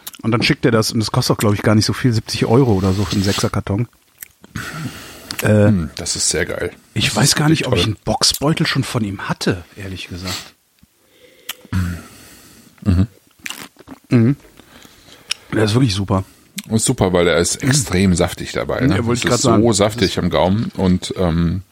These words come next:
Speaker 2: das ist
Speaker 1: Frechheit.
Speaker 2: halt
Speaker 1: Mehr.
Speaker 2: einfach eine geile Kombination. Ähm, dieses Dunkle, also das, das ist einfach ein sehr dunkler Wein, finde ich.
Speaker 1: Mhm.
Speaker 2: Ähm,
Speaker 1: Mhm.
Speaker 2: eben von der, von seiner Aromatik.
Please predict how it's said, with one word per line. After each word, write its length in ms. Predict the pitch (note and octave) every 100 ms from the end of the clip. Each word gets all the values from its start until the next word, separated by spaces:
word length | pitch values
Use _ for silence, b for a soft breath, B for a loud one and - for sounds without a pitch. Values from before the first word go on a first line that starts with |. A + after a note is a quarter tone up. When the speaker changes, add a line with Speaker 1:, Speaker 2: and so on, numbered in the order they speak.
| -
Speaker 2:
das 120 | G#2
ist 160 | A2+ G2+
Speaker 1:
Frechheit. 240 | F2+ E2+
Speaker 2:
halt 120 | - G#2
Speaker 1:
Mehr. 260 | G#2+ G#2 B B -
Speaker 2:
einfach 320 | G2 F#2 G#2+
eine 120 | F2 F2
geile 240 | E2 A2
Kombination. 800 | A2+ G2+ F#2+ F2 - C3+ G#2 C#3 B B B -
Ähm, 300 | G2 F#2 F#2+
dieses 320 | G2+ F#2+ F#2
Dunkle, 540 | A2 B2+ - D#3 F#3 G#3+
also 180 | - F#2+
das, 140 | F#2 -
das 200 | - -
ist 100 | E2
einfach 240 | F#2+ F#2+
ein 80 | G2+
sehr 140 | G2
dunkler 460 | F#2 A2+ D3 D3+ D3
Wein, 240 | C#3 D3
finde 280 | - E3+ -
ich. 120 | A#3+
Speaker 1:
Mhm. 340 | A#3+ A#2+ D#3 C#4+ B B B B _ _ _ - - - - - - -
Speaker 2:
Ähm, 380 | A2 G#2 G#2 G2+
Speaker 1:
Mhm. 200 | A2+ A#2
Speaker 2:
eben 160 | A2+ F#3+
von 180 | - A2
der, 140 | G#2+
von 400 | - - - G#2+
seiner 220 | G#2 G2+
Aromatik. 640 | F#2 F#2 F2+ - G#3+ -